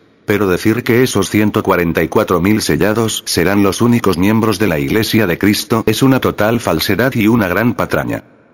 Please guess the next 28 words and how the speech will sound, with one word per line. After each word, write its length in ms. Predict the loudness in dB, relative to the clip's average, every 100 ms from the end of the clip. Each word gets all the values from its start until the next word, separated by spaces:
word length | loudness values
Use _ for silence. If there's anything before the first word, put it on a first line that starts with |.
| _ -2
Este 280 | -2 0
verso 380 | 0 0 0 -2
cuatro 300 | 0 0 -2
también 400 | -2 0 2 2
dice 320 | 2 2 0 0
que 180 | 2
esos 280 | 2 0 -2
ciento 320 | 0 0 0
cuarenta 400 | 0 0 2 0
y 60 | 0
cuatro 340 | 0 0 0
mil 180 | 2 0
sellados 560 | 0 0 0 0 0 -2
cristianos 760 | -4 -2 0 0 0 -4 -6 -4
fueron 420 | 0 2 2 0
redimidos 580 | 0 2 2 2 0 2
de 140 | 0
entre 240 | 2 0
los 180 | 0 0
hombres 360 | 0 0 0 -2
como 260 | -2 -2
primicias 500 | -2 0 0 2 0
para 200 | 0 -2
Dios 340 | 2 2 0 0
y 60 |
para 200 | 0 0
el 120 | -2 -2
Cordero. 420 | -2 -2 -6